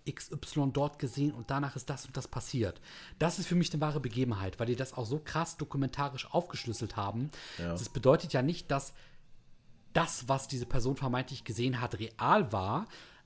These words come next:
Speaker 1: aber das, was sie beschreibt, war eine wahre Begebenheit in diesem Moment. Weißt du? Das
Speaker 2: Ja,
Speaker 1: ist das.
Speaker 2: ja, ja.
Speaker 1: Also ich, wenn ich sage, eine wahre Begebenheit, glaube ich nicht,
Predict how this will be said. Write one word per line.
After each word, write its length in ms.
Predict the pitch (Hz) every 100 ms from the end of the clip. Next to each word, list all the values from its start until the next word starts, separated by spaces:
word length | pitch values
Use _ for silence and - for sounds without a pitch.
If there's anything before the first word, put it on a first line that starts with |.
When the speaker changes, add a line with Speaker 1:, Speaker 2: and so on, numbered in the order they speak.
| _
Speaker 1:
aber 200 | 131 -
das, 280 | - 175 -
was 120 | 160
sie 100 | 143
beschreibt, 800 | 110 120 - - 180 139 - 95
war 120 | 123
eine 260 | 135 139 120
wahre 200 | 135 135
Begebenheit 600 | 131 117 147 147 135 143
in 60 | 127
diesem 180 | 117 120
Moment. 460 | 120 120 82 - - -
Weißt 260 | 110 110 156
du? 60 |
Das 80 | 170 - - - 87 92
Speaker 2:
Ja, 100 | 98
Speaker 1:
ist 80 | 95
das. 180 | 92
Speaker 2:
ja, 80 | 87
ja. 120 | 85 87
Speaker 1:
Also 160 | 143 - -
ich, 180 | 139 -
wenn 200 | 117 185
ich 100 | -
sage, 400 | 170 170 185 156
eine 160 | 151
wahre 160 | 151 151
Begebenheit, 480 | 143 147 147 151 151
glaube 240 | 143 147
ich 160 | 139 -
nicht, 400 | 165 - - -